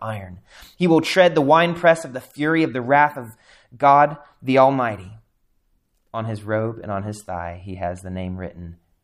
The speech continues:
King of Kings, Lord of Lords. A few verses later, John tells us in Revelation twenty, "And the devil who had deceived them was thrown into the lake of fire." Jesus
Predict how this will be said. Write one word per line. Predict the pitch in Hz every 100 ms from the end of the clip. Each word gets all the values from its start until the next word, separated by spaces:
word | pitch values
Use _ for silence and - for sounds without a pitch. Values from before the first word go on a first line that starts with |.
| _ _
King | 123 113 113 110
of | _
Kings, | 87 71 - _ _ _ _ _ _ _ _ _ _
Lord | 85 98 95
of | 90 67
Lords. | 67 _ _ _ _ _ _ _ _ _ _ _ _ _ _ _ _ _ _ _ _ _ _ _ _ _ _ _
A |
few | 170 165
verses | 170 170 143
later, | 156 170 131 107 - _ -
John | 156 160
tells | 156 160 143
us | 135
in | 147
Revelation | 143 143 139 143
twenty, | - 151 123 - -
"And | 151
the |
devil | 139 123 190 190 175
who | 175
had | 170 151
deceived | 147 - 190 208 214 185 120
them | 151 175 143 147 160 - _ _ _ _ _ _ _ _ _ _
was | - 147
thrown | - 175 208 226 233
into | 220 202
the | 190
lake | 185 185
of | 170
fire." | 170 165 139
Jesus | 131 170 196 190 170 -